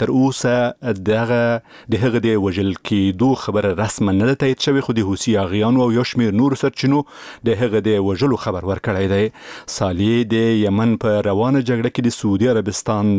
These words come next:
د ملاتړي عبدالربو منصور هادي پر ضد جګړه مخ ته وړله. په دې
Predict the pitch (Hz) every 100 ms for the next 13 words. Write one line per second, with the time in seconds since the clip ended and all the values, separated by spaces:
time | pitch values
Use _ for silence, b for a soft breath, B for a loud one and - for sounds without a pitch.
0 | 92 98 95 95 95 95 117 104 101 95
1 | 92 98 98 98 139 123 107 120 101 98
2 | 98 131 - 95 85 82 117 - 113 98
3 | 98 98 95 - 92 98 101 117 120 _
4 | B B B B 113